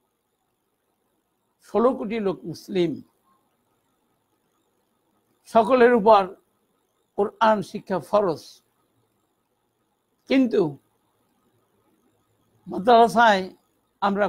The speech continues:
কত লক্ষ ছেলে মেয়ে যাই, যারা বুড়ো হয়ে গেছেন, যারা কবরে যাচ্ছেন,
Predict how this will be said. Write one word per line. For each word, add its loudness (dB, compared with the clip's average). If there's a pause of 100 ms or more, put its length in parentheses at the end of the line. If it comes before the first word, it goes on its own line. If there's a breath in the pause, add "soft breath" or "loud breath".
কত -10 (100)
লক্ষ -6 (180)
ছেলে -8
মেয়ে -6
যাই, -6 (2750)
যারা 4 (100)
বুড়ো 4
হয়ে 4
গেছেন, -4 (2000)
যারা 2 (100)
কবরে 2 (100)
যাচ্ছেন, -2